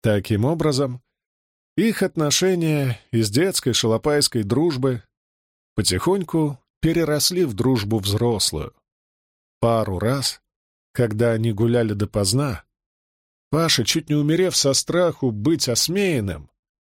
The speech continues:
робко приобнял свою спутницу и поцеловал её розово-бледную прохладную щёчку.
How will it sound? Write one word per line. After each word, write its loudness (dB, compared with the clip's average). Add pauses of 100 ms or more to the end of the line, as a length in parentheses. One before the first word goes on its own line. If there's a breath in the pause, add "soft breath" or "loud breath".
(580)
робко 0
приобнял 0
свою 0
спутницу -4 (480)
и 2
поцеловал 2
её 0
розово-бледную 0
прохладную 0
щёчку. -2